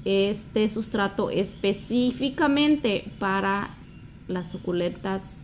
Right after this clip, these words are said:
en cactus. Luego tengo este. Este es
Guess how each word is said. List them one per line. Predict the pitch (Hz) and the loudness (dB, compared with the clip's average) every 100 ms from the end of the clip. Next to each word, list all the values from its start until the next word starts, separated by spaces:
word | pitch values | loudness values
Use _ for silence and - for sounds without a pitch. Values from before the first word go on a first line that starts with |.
| - | -6
en | |
cactus. | 180 - 185 - - - - - - - - - - - - - - - - - - | -4 -4 -6 -8 -10 -12 -12 -16 -18 -18 -16 -16 -16 -16 -16 -18 -18 -18 -18 -16 -14
Luego | - 202 214 220 240 | -4 0 2 4 4
tengo | 240 233 233 233 | 4 4 6 6
este. | 233 240 - - - - - - - - - - - - - - - - - - | 6 4 0 -4 -6 -6 -14 -16 -16 -16 -16 -16 -18 -18 -18 -18 -18 -16 -16 0
Este | 240 269 294 - 262 277 - 208 220 | 6 6 4 2 4 6 6 4 4
es | 247 - | 2 0